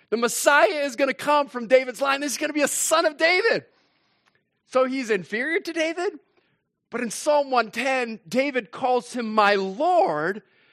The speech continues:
And so he's actually gonna be superior to David. H-, how's that work? Jesus presses them, and, and,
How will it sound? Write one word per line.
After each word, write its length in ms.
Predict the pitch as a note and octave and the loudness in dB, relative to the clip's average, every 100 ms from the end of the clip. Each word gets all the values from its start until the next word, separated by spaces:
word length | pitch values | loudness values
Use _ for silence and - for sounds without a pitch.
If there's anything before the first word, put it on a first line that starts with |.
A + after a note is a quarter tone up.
| _ _ - | _ _ -4
And 200 | G#3+ G#3 | -4 -4
so 260 | - C4 | -2 -2
he's 240 | B3+ B3 B3 | 0 -2 2
actually 640 | D4 E4 - A3+ G#3 C4 - _ _ _ _ _ _ _ _ | 4 2 -2 0 0 -2 -12 _ _ _ _ _ _ _ _
gonna 140 | C#4 D4+ | -2 0
be 120 | E4 | 0
superior 640 | - C#4+ - G#4 A#4 A4 | -4 -4 2 4 4 0
to 120 | - | 0
David. 420 | A#3 G#3+ D#3+ A#2 - _ _ _ _ _ - | 0 2 0 -8 -18 _ _ _ _ _ -4
H-, 80 | - | -2
how's 240 | B3 C#4+ D#4+ | 2 2 4
that 240 | E4+ D#4+ | 4 4
work? 560 | F#4 A4 G#4+ - - - _ _ _ - | 0 2 2 -2 -14 -18 _ _ _ -4
Jesus 380 | D4 D#4 G#4 - | -2 0 -2 -6
presses 560 | - E4 A#4+ A#4 G#3+ | -2 2 2 0 0
them, 260 | G#3 D3+ D3 | 2 2 2
and, 140 | G#3+ | -2
and, 280 | A#3 B3 G#3 | 0 -2 -2